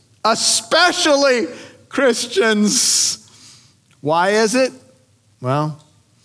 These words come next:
sometimes it's because we've shot ourselves in the foot, and sometimes it's just because of the way people are.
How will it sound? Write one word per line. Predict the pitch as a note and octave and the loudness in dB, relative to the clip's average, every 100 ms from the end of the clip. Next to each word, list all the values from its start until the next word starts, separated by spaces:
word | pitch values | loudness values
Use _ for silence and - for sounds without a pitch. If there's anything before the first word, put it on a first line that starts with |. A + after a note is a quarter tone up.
| _ _ | _ _
sometimes | - D#3+ D#3 F3 D#3 | -4 -2 0 0 -2
it's | D#3 | -4
because | - D#3+ E3 D3+ | -4 -4 -2 -2
we've | D3 | -2
shot | - D#3+ D#3+ | 0 0 0
ourselves | D3 - D#3 C#3+ | -2 -2 -2 -2
in | C#3+ | -2
the | C#3 | -4
foot, | - D#3+ D3+ | -2 -4 -2
and | C#3 | -4
sometimes | D3 C#3+ D3 C#3+ C3+ | -4 -2 -2 -2 -4
it's | B2+ - | -6 -6
just | C3+ - | -6 -6
because | C3+ C#3+ C#3 B2+ | -6 -4 -4 -2
of | |
the | C3 | -2
way | B2+ B2+ | -2 -4
people | B2+ A#2 A#2 G2+ | -4 -6 -6 -8
are. | F2 D#2+ | -8 -14